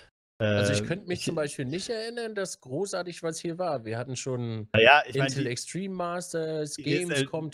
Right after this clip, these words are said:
Speaker 2: nee, nee, nee, nee.
Speaker 1: Turniere.
Speaker 2: Die E S L One, äh, in Frankfurt ist ein Dota-Turnier. Und
Speaker 1: Ach,
Speaker 2: das ist ein
Speaker 1: okay.
Speaker 2: richtig, das ist in der, äh, Commerzbank Arena, das ist ein riesen, äh,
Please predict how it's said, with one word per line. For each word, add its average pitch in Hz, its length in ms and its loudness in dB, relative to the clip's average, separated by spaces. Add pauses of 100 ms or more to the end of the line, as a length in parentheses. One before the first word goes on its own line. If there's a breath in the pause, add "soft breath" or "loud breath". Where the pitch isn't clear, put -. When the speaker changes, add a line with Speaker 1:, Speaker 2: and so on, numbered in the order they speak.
Speaker 2:
nee, 127 120 2
nee, 147 260 4
nee, - 0 -
nee. 143 360 0
Speaker 1:
Turniere. 139 80 -6
Speaker 2:
Die 131 140 -10
E 139 60 -4
S 143 120 -4
L 123 100 0
One, 160 480 -2
äh, 127 340 2
in 120 80 -2
Frankfurt 147 760 -4
ist - 340 -6
ein 147 100 0
Dota-Turnier. 101 540 -2
Und - 760 -4
Speaker 1:
Ach, 202 60 2
Speaker 2:
das 113 140 4
ist 117 160 0
ein 123 80 2
Speaker 1:
okay. 120 80 4
Speaker 2:
richtig, 139 500 2
das 117 160 -4
ist 131 120 -8
in 139 80 -4
der, 117 800 0
äh, - 60 -
Commerzbank 127 500 0
Arena, 165 380 2
das 127 180 -4
ist 117 100 -10
ein 117 100 -2
riesen, 160 640 -2
äh, 160 600 -6